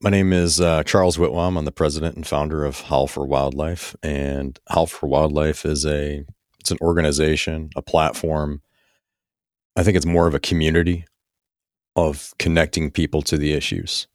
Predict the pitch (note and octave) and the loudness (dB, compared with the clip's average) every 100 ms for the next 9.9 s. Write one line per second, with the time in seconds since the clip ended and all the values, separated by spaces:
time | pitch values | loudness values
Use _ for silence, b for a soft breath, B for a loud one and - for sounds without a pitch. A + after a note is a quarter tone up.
0 | _ - D2 D2+ C#2+ C2+ _ - D#2 D#2 | _ -4 -2 -4 -6 -12 _ -6 -2 2
1 | D#2 E2 - D2 D2+ D2 D#2+ D2+ D2+ C#2+ | 2 2 0 -2 -4 -2 0 2 2 2
2 | C#2+ - E2 E2 E2 - D#2 C#2+ C#2 - | -2 -2 2 2 2 0 0 -2 -2 -8
3 | _ _ _ - F2 E2 - D#2+ C#2+ E2 | _ _ _ 2 2 2 2 2 2 -2
4 | D#2+ D2+ _ _ _ - D2+ C#2+ C#2 C2+ | -6 -10 _ _ _ -6 -2 0 -2 -4
5 | C#2 _ _ _ _ - - D#2+ D#2 D#2+ | -10 _ _ _ _ -8 -2 0 2 0
6 | D2+ C#2+ D2+ D2+ D#2 - - E2 D2+ E2 | 0 2 2 2 0 -6 -2 -2 0 0
7 | D2+ D2 E2 D2+ - - b b b b | 0 2 2 2 -2 -14 b b b b
8 | b b _ - D#2+ D#2+ D#2 D2+ D#2 C2+ | b b _ -8 0 2 4 4 2 2
9 | C#2+ D2 D2 D2 - D#2+ D2 D2+ | 2 2 4 2 2 0 0 -2